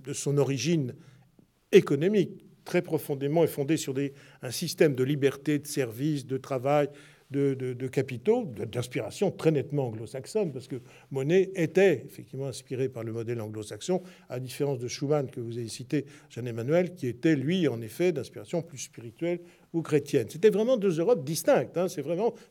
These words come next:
pas du tout les mêmes. Ça, je crois qu'il faut quand même bien se mettre d'accord. Donc, il y a un raccordement avec le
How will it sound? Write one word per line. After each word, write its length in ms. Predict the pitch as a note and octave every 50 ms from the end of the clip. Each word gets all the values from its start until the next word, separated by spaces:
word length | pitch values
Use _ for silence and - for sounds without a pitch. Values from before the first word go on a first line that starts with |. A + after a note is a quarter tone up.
| _ _ _
pas 180 | C4+ C4+ C4
du 180 | G3 D#3 D#3 C#3+
tout 180 | - - C#4+ D4
les 120 | A#3+ G#3+
mêmes. 340 | G#3+ B3+ B3 G3+ D#3+ C3+ A#2+
Ça, 160 | - - D#3+
je 100 | D3+ C#3
crois 180 | C#3+ - G#3+ A3+
qu'il 100 | F#3+ E3
faut 220 | D3 E3+ D#3 D#3 - - - - _
quand 100 | - D3
même 160 | F3 G#3 F#3+
bien 180 | D#3 D3 G3 G3
se 140 | F#3+ - F3+
mettre 180 | E3+ D#3+ D3
d'accord. 340 | C#3 D#3+ D#3 - A#3+ B3+ B3
Donc, 220 | G3+ G3+ F#3 - -
il 80 | E3+
y 100 | E3 G3+
a 220 | G#3+ F#3+ E3 C#3 - - - - - -
un 100 | C#3+ C#3
raccordement 760 | C3+ E3+ G3 F#3+ - G#3 F3 D3+ D#3 F3 E3+ F3+ F3+ F3 D#3+
avec 220 | C#3 C3+ C3+ -
le 240 | C#3+ C#3+ C#3 C#3 C3